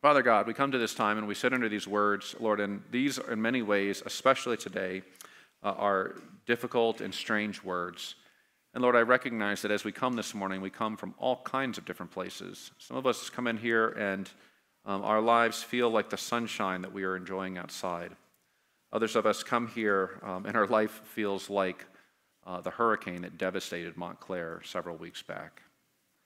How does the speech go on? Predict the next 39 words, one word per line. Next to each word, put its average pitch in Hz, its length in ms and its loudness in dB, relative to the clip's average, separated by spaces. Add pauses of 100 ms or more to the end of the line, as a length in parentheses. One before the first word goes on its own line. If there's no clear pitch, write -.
(360)
Lord, 120 140 4
I - 20 6
recognize 117 480 2
further 113 300 2
that 101 160 -4
some 123 120 -4
of 113 120 0
us - 100 -2
come 113 220 -4
in 107 60 -4
here 107 340 -2
with 98 160 -4
healthy 113 320 -4
bodies. 104 500 0
Others 110 300 -4
of 98 100 -4
us, - 500 -2
uh, 95 140 -8
are 98 200 -4
at - 100 -8
home 101 400 -2
with, 95 340 -10
uh, 87 220 -8 (720)
uh, 90 80 -16
very 104 260 2
ill 107 240 -2
bodies, 90 600 -10 (260)
uh, 90 80 -12
dealing 101 300 -2
with 92 100 -10
chronic 95 420 -4
pain 92 440 -8
or 92 240 -12 (320)
chronic 104 260 -2
mental 95 380 -8
illness. 85 540 -14 (1400)
Lord, 123 320 6
I 117 120 6
recognize 117 600 2